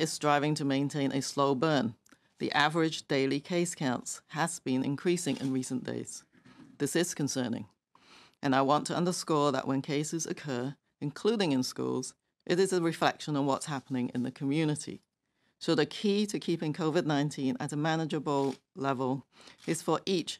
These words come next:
and every one of us to keep up effective public health practices at home,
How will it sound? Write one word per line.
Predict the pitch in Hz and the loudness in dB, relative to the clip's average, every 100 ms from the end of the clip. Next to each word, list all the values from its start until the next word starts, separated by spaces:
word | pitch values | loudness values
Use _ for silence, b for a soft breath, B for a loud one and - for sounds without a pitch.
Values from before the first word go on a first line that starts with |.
| - | -4
and | 135 - | -4 -2
every | 151 160 | -2 -2
one | 147 160 | -2 -2
of | 165 | -2
us | 180 202 - - | -2 -4 -8 -10
to | 143 | -10
keep | - 151 | -4 -4
up | 147 - | -2 -4
effective | 135 156 - - 175 175 _ _ _ | -2 0 0 -2 -4 -4 _ _ _
public | - 156 139 147 | -4 -2 -4 -4
health | 151 143 - | -4 -4 -4
practices | 143 - 160 - 180 196 - - | -8 -8 -10 -6 -6 -6 -12 -12
at | 120 | -12
home, | - 147 160 170 | -4 -2 -2 -4